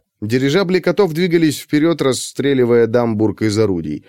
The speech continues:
Калибр был небольшой, но дальнобойность позволяла им вести обстрел, не опасаясь ответного огня. Один из снарядов попал в здание, и счётчик ополчения мигнул и уменьшился. Бисто посмотрел на меня, я кивнул.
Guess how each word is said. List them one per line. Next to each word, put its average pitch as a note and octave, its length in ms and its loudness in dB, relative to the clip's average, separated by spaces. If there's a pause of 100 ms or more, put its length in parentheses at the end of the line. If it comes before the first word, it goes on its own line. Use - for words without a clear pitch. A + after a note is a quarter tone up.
(240)
Калибр G#2+ 400 0
был G#2 200 0
небольшой, B2 640 0
но A2+ 140 0
дальнобойность C3+ 800 0
позволяла B2+ 480 2
им B2+ 180 2
вести A2+ 360 -2
обстрел, B2+ 540 0
не D3 120 0
опасаясь G#2 580 0
ответного F#2+ 560 -2
огня. A#2+ 380 -4 (420)
Один F#2+ 340 -2
из F#2+ 280 -4
снарядов G2+ 560 0
попал G#2 340 0
в G2 100 -4
здание, C#3+ 600 0
и B2 100 0
счётчик C#3+ 460 -2
ополчения C#3 640 0
мигнул A#2 480 0
и G#2 80 0
уменьшился. E2 840 -4 (500)
Бисто G2 480 -4
посмотрел G#2+ 600 -2
на C#3 60 -2
меня, A#2+ 400 -2 (160)
я F#2 320 -2
кивнул. G2 520 -4